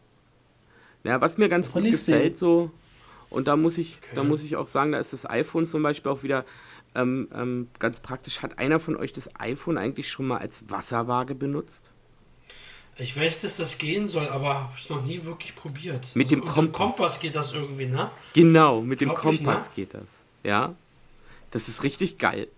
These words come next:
Speaker 1: Also wenn du mal irgendwie ein Bild an die Wand hängen willst oder sonst irgendwas, ich meine, gut, man braucht nicht unbedingt ein Bild, aber wenn du jetzt beispielsweise auch jemanden hast, der noch was sieht oder sowas, ne,
Speaker 3: Wenn die
Speaker 1: und
Speaker 3: ganze Wohnung
Speaker 1: möchtest
Speaker 3: ist
Speaker 1: da
Speaker 3: schief, da weiß ich, dass es schief ist. <laughs>
Speaker 1: Häng, häng doch mal ein Bild an deine Wand oder so,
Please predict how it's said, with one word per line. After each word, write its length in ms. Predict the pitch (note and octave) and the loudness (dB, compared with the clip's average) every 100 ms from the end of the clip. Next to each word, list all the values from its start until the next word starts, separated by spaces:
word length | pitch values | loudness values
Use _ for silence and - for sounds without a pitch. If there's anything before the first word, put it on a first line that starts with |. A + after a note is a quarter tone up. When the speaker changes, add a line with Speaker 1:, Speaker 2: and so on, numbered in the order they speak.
| - | -6
Speaker 1:
Also 280 | - A#2+ A2+ | 0 2 4
wenn 100 | B2+ | 4
du 80 | B2+ | 6
mal 140 | A#2+ | 4
irgendwie 240 | A2+ A#2+ B2+ | 4 2 0
ein 80 | |
Bild 220 | G#2+ A#2 G#2 | 2 2 4
an 120 | D#3+ | 2
die 100 | D3+ | 4
Wand 200 | D#3 E3 | 2 2
hängen 260 | D#3+ E3 | 2 2
willst 260 | D#3+ E3 E3 | 2 0 0
oder 140 | C3 | -2
sonst 280 | A2 B2+ - | 0 -2 -2
irgendwas, 320 | D3 D3+ D3+ | -4 -2 -2
ich 80 | B2+ | -2
meine, 120 | A#2 A#2 | -4 -2
gut, 200 | B2+ - _ - - | -6 -8 _ -20 -12
man 80 | G#2+ | -6
braucht 200 | G#2 C#3+ | 4 6
nicht 140 | D#3 B2+ | 6 4
unbedingt 360 | A#2+ A#2 G#2 | 0 0 -2
ein 100 | A#2 | -4
Bild, 220 | A#2+ C3+ F#2 | -2 0 0
aber 280 | A#2+ A#2 - - - - - | 2 0 -2 -18 -20 -20 -4
wenn 80 | A#2 | 2
du 80 | A#2 | 2
jetzt 180 | A#2 | 2
beispielsweise 540 | C3 B2 A#2 - A#2+ A#2+ | 0 -2 -4 0 0 0
auch 100 | A#2+ | -2
jemanden 320 | B2 A#2+ A#2+ | -2 0 0
hast, 180 | A#2 - | -2 -2
der 80 | A#2 | -2
noch 140 | A2 | 0
was 200 | A2+ - | -4 -2
sieht 260 | D3+ D#3 - | -2 0 -2
oder 180 | A#2 | -2
sowas, 440 | A2+ A#2 A#2 A2+ - | -2 0 -2 -2 0
ne, 200 | A#2+ B2+ | 2 4
Speaker 3:
Wenn 100 | D3+ | 4
die 60 | D#3 | 2
Speaker 1:
und 60 | |
Speaker 3:
ganze 200 | D#3+ C#3 | 2 0
Wohnung 120 | C3+ - | 6 8
Speaker 1:
möchtest 220 | G3 E3+ | 8 8
Speaker 3:
ist 40 | C3+ | 6
Speaker 1:
da 40 | |
Speaker 3:
schief, 320 | - F3 F3+ - | 6 2 0 0
da 80 | C#3 | 0
weiß 260 | C#3+ F#3 | 0 0
ich, 60 | E3 | 0
dass 100 | C#3+ | -4
es 80 | - | -4
schief 320 | - F3 - | -8 -8 -6
ist. 180 | C#3+ - G#3 A3 - | -8 -2 -2 0 -2
<laughs> 260 | A3+ - | -4 -6
Speaker 1:
Häng, 220 | C3 F3+ - | 8 8 10
häng 160 | E3 F3+ | 6 6
doch 80 | F3 | 8
mal 120 | E3 | 8
ein 100 | C#3+ | 8
Bild 200 | D3 E3+ | 8 8
an 120 | D#3+ | 6
deine 260 | D3+ D3+ C3+ | 6 6 6
Wand 260 | C#3 D3+ | 6 4
oder 220 | D3 C#3+ B2+ | 0 -2 -2
so, 240 | C3+ | -4